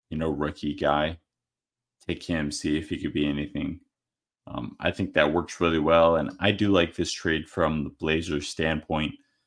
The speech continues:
You know, assuming they get something for Jrue Holiday, and maybe it ends up being, like, two or three picks, and they just kinda reload on the pick front.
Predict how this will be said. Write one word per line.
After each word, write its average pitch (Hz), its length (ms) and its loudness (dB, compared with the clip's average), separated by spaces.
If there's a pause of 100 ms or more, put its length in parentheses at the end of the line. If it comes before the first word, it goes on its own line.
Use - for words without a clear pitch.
(200)
You 90 60 0
know, 92 120 6
assuming 139 380 8
they 117 120 4
get 104 200 0
something 98 560 0
for 90 180 0
Jrue 85 240 -2
Holiday, 71 440 4 (100)
and 95 200 2
maybe 110 280 6
it 107 80 4
ends 98 240 2
up 95 140 0
being, 87 240 0
like, 78 220 -4
two 87 220 -2
or 80 100 -2
three 78 240 -4
picks, - 580 -2 (500)
and 78 160 -4
they 76 120 0
just - 200 -8
kinda 85 200 -2
reload 80 500 0
on 76 140 -2
the 73 80 -6
pick - 280 -18
front. 127 420 -6